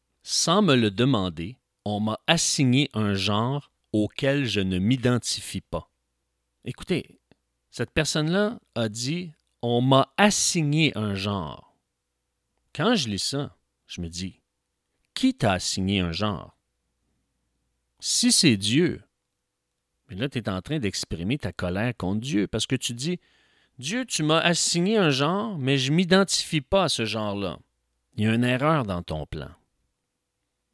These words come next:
Maintenant, d'un côté, je me dis, « Wow, ça doit pas être facile de ne pas s'identifier au genre qui nous a été assigné dès notre naissance. »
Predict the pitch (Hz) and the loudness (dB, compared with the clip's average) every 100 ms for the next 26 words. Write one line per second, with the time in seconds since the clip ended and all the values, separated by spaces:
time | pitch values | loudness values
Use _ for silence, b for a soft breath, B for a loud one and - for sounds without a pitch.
0 | - - 101 117 113 135 175 175 - _ | -20 -8 -2 -2 -2 -2 -2 -2 -4 _
1 | _ _ _ _ _ _ _ - - 107 | _ _ _ _ _ _ _ -20 -18 -2
2 | 117 127 - 117 - 208 226 - - _ | 0 2 2 0 0 -6 -6 -8 -14 _
3 | _ _ _ - 98 101 104 101 127 139 | _ _ _ -10 -4 0 0 -2 -4 -2
4 | 104 107 147 131 78 - _ _ _ - | -2 -2 -2 -4 -8 -16 _ _ _ -10
5 | 95 92 110 185 185 - - 117 - - | -6 -2 -2 -2 -4 -6 -4 -4 -4 -8
6 | 160 139 - _ _ _ _ _ _ _ | -8 -8 -12 _ _ _ _ _ _ _
7 | _ _ - 107 107 101 - 170 170 - | _ _ -2 2 2 0 2 2 0 -6
8 | - - 113 117 - - - 113 143 180 | -8 -4 0 0 0 -6 -6 -6 -6 -8
9 | _ _ _ _ _ _ _ _ - 113 | _ _ _ _ _ _ _ _ -2 0
10 | 107 101 120 151 175 147 - 107 104 101 | 2 2 2 2 -2 -4 -4 -2 0 0
11 | 107 - 139 - 147 - - 117 123 156 | -2 -2 -6 -2 -2 -2 -2 0 2 0
12 | 123 127 117 - 104 92 - - - - | 2 2 2 -2 -4 -4 -10 -14 -14 -14
13 | - | -14